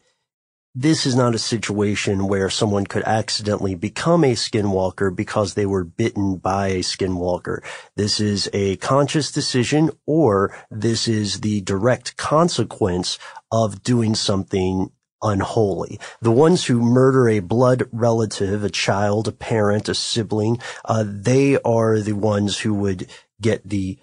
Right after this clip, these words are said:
the most, uh, who would become the most powerful.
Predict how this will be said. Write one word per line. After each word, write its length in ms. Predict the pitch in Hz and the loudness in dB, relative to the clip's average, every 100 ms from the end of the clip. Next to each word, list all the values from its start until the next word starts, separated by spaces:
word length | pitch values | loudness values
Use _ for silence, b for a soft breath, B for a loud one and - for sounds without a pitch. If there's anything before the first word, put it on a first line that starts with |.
| _ | _
the 180 | 101 92 - - | -6 -6 -6 -2
most, 680 | 113 110 113 113 104 - - 101 | 2 4 4 4 2 -2 -4 -2
uh, 260 | 95 92 - | 0 0 0
who 140 | 156 | 4
would 100 | 139 | 4
become 320 | 107 123 160 110 | 2 2 2 2
the 80 | |
most 480 | 98 107 113 104 - | 2 2 2 0 -6
powerful. 720 | - - 107 98 87 - - | -6 0 2 2 0 -6 -8